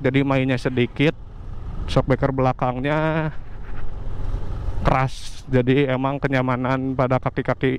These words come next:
di motor ini, kalau bicara soal empuk, dia kurang.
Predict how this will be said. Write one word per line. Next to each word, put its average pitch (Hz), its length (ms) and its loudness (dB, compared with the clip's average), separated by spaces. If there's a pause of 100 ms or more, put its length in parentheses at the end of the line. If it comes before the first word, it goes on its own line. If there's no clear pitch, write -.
di 127 160 0
motor 117 320 0
ini, 123 320 -2 (480)
kalau 127 160 4
bicara 127 320 2
soal 131 240 0
empuk, 147 320 -2
dia 147 400 2 (480)
kurang. 131 400 2